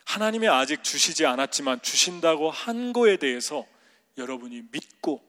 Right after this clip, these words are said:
말하고 감사를 선포하고 있습니까? 갈렙과 여호수아처럼, 사십 년 후에 두 명의 정탐꾼처럼?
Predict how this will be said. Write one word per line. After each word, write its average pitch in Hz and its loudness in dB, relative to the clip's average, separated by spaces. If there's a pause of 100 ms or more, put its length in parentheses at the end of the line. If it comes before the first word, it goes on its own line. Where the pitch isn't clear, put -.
(480)
말하고 123 -8 (640)
감사를 120 -10
선포하고 156 -14
있습니까? 131 -12 (680)
갈렙과 139 -4
여호수아처럼, 135 -6 (880)
사십 - 0
년 190 -4
후에 165 -2
두 139 -8
명의 143 -2
정탐꾼처럼? 143 -10